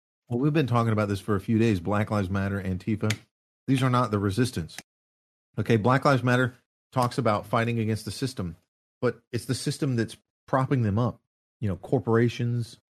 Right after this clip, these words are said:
government, like, celebrities, media, they all support and prop up Black Lives Matter. They are not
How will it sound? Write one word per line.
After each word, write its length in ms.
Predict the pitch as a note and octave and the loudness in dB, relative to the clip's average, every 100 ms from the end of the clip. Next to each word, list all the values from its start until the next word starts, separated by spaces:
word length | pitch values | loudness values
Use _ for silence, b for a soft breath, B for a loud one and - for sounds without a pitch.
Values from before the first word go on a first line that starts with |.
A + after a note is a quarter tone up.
| G2 | -6
government, 680 | F#2 A#2 A2+ A#2+ A#2+ A2+ - - _ _ _ _ _ _ _ _ _ - | 2 2 4 2 0 -2 -10 -20 _ _ _ _ _ _ _ _ _ -16
like, 120 | G2+ | -14
celebrities, 960 | - - G2+ A2+ B2 B2 B2+ B2+ A#2 - | -10 -4 2 4 4 4 2 0 -2 -10
media, 640 | G#2 G#2+ C3+ C3+ C3 B2+ B2 _ _ _ - | -4 2 4 6 4 2 -2 _ _ _ 0
they 100 | B2 | 0
all 320 | - B2+ D3 | 2 4 4
support 600 | - - A#2 - B2+ B2+ | 2 -6 -8 -4 -2 -2
and 100 | A2+ | -6
prop 320 | - B2 - | -4 -4 -2
up 160 | B2+ - | -4 -4
Black 300 | G#2+ A2+ - | -4 -4 -4
Lives 180 | G#2+ G2 | -6 -4
Matter. 340 | D3 B2+ G#2 _ _ _ - | -6 -6 -10 _ _ _ -10
They 220 | A#2 C3 | -2 -2
are 120 | C3 | -2
not 320 | B2 C#3+ C#3 | -2 -4 -4